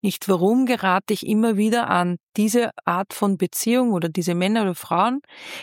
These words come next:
Welche Beziehung führt die Frau, die ich heute sein möchte, und was toleriert sie nicht mehr?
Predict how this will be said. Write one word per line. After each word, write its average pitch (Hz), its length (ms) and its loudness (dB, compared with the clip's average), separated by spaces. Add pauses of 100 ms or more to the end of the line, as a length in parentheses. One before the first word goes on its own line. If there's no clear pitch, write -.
(120)
Welche 196 280 0
Beziehung 254 800 0
führt - 460 -2 (100)
die 240 180 2
Frau, 190 360 0
die 196 80 -2
ich 185 200 -4
heute 247 560 0
sein 202 400 0
möchte, 208 360 0
und 196 120 0
was 185 280 -2
toleriert 220 520 0
sie 190 180 0
nicht 180 360 -2
mehr? 156 260 -4